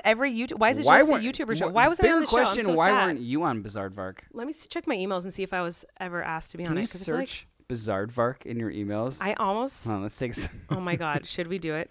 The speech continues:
Speaker 1: Why? Just to see if I ever
Speaker 2: Just to see if you got
Speaker 1: Jack Plotnick. <gasps> Jack Plotnick was on the show, and Lovey Jack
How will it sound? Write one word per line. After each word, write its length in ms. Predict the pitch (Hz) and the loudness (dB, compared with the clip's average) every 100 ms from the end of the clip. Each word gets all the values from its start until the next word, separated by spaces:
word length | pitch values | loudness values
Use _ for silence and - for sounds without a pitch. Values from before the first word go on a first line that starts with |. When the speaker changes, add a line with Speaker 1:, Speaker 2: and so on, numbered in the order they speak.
| - | -10
Speaker 1:
Why? 240 | 190 185 | -4 -2
Just 180 | 165 170 | -2 -6
to 60 | 175 | -8
see 260 | - 156 151 | -8 -8 -8
if 120 | - | -8
I 40 | 151 | -8
ever 140 | 156 | -8
Speaker 2:
Just 140 | 139 | -6
to 60 | 147 | -4
see 160 | - 160 | 2 2
if 80 | 143 | 6
you 60 | |
got 140 | 311 294 | 6 6
Speaker 1:
Jack 40 | - _ _ | 0 _ _
Plotnick. 640 | 359 370 403 359 359 339 - - - | -6 -6 -6 -6 -4 -6 -8 -16 -14
<gasps> 180 | - | -12
Jack 280 | - 349 - | -8 -8 -8
Plotnick 300 | 359 381 370 | -8 -6 -6
was 100 | 349 | -4
on 60 | 339 | -4
the 60 | 320 | -4
show, 140 | 330 | -6
and 140 | 302 294 | -6 -6
Lovey 180 | 311 294 | -6 -6
Jack 260 | 285 302 | -6 -8